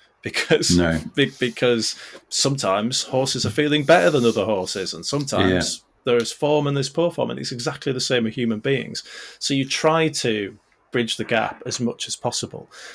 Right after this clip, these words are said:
Speaker 1: But I, I do
Speaker 2: Yeah.
Speaker 1: think that one of the unfair criticisms of the World Handicap System is the idea that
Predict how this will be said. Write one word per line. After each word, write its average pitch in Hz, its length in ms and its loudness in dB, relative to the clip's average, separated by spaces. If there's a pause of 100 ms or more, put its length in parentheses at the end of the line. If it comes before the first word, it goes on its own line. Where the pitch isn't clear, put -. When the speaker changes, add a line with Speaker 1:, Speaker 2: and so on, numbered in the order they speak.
(180)
Speaker 1:
But 135 340 0
I, 139 60 6
I - 20 4
do 143 200 2
Speaker 2:
Yeah. 151 60 4
Speaker 1:
think 113 260 -2
that 113 220 -2
one 135 180 4
of 131 80 0
the 127 160 -2
unfair 135 500 2
criticisms - 680 -6
of 90 80 -16
the 92 80 -10
World 90 240 -6
Handicap - 440 -10
System - 440 -8 (500)
is 110 220 0
the 107 160 -2
idea 101 600 0
that 95 380 -4